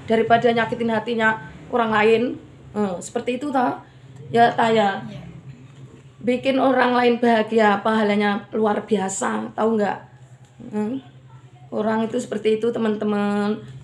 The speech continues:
Speaker 1: Jangan seudon, jangan munafik, jangan fitnah.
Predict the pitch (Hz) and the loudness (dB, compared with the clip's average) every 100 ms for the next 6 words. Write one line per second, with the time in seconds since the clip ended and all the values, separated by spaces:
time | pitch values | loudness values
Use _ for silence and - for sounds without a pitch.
0 | - - 220 214 - 196 196 220 220 220 | -10 -2 -2 -2 -4 -4 -2 2 2 2
1 | 220 156 - - - - - - 233 220 | -2 -6 -14 -20 -20 -20 -20 -4 -2 0
2 | 220 214 208 226 - 233 226 - - - | 0 0 0 -2 -2 0 0 -2 -18 -20
3 | - - - - - - - 226 226 220 | -20 -20 -20 -20 -20 -8 0 0 2 0
4 | 220 - 247 - 226 220 | -2 -2 -4 -2 -2 -2